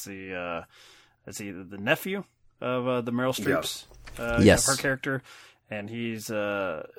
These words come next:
Speaker 1: basically shadowing her, and she's taking him in, under her wing. They have these kind of inc-, <laughs> incredibly awkward breakfasts where, uh, not much is revealed, uh, except for his complete ineptitude when it comes to the ladies.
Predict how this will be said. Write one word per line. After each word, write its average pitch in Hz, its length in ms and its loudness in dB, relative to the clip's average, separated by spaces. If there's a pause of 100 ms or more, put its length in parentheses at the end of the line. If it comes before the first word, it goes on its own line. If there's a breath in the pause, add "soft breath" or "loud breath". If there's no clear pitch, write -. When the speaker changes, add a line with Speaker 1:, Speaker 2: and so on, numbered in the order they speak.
(200)
Speaker 1:
basically 185 340 4
shadowing 127 640 2
her, 127 320 2 (100)
and 101 120 -8
she's - 260 -8 (100)
taking 113 260 -4
him 110 100 -2
in, 107 140 -4 (380)
under 120 180 0
her 120 100 2
wing. 123 380 -2 (360 soft breath)
They 120 120 2
have 127 120 4
these 120 220 -2
kind 139 200 2
of 120 180 0
inc-, - 160 0 (140)
<laughs> - 160 -20
incredibly 147 400 2
awkward 117 440 0
breakfasts 131 580 -2
where, 101 320 -2
uh, 92 260 -2 (640 soft breath)
not 127 260 2
much 147 220 0
is 117 160 -2
revealed, 117 480 -2 (160)
uh, 101 460 -2
except 120 300 -6
for 107 100 -10
his 107 540 -6 (160)
complete - 680 -4
ineptitude 135 680 -2
when 123 100 -2
it 101 60 -6
comes 127 220 0
to 131 100 -4
the 110 120 -4
ladies. 117 540 -6